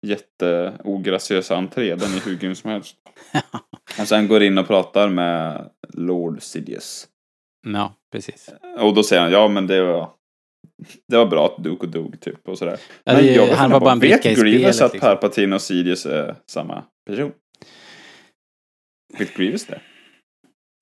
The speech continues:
Speaker 2: Hmm. Jag vet inte. Det framgår ju inte här riktigt.
Speaker 1: Det framgår säkert någonstans i Clone Wars, men jag har nog
Speaker 2: Ja.
Speaker 1: bara slarvat bort den informationen
Speaker 2: Jag
Speaker 1: i
Speaker 2: skulle,
Speaker 1: huvudet.
Speaker 2: skulle tro att han vet det, men, eh,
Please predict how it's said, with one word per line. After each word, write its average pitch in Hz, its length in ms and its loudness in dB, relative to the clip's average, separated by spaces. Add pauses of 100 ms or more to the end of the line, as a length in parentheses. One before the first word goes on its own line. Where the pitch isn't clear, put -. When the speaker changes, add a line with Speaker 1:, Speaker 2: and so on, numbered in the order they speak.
(220)
Speaker 2:
Hmm. 92 440 -12 (1000)
Jag 247 100 -2
vet - 160 -2
inte. 90 280 -6 (100)
Det - 80 -8
framgår 156 440 2
ju 143 60 4
inte 95 160 -4
här 92 160 -10
riktigt. - 440 -18 (800)
Speaker 1:
Det 107 80 -2
framgår 117 300 2
säkert 113 400 0
någonstans 98 360 -6
i - 20 -12
Clone 92 300 -8
Wars, - 240 -14
men 101 100 -10
jag 101 60 -8
har 98 80 -6
nog 92 100 -6
Speaker 2:
Ja. 90 40 -8
Speaker 1:
bara 90 300 -8 (1000)
slarvat 95 300 0
bort - 240 -6
den 87 160 -6
informationen 90 580 -8
Speaker 2:
Jag 95 100 -6
Speaker 1:
i - 20 -6
Speaker 2:
skulle, 95 220 -6
Speaker 1:
huvudet. 90 200 -14 (1120)
Speaker 2:
skulle - 400 -14 (380)
tro 98 460 -10
att - 140 -12
han 92 160 -12
vet 92 280 -12
det, 87 200 -10
men, 87 360 -14
eh, 90 200 -16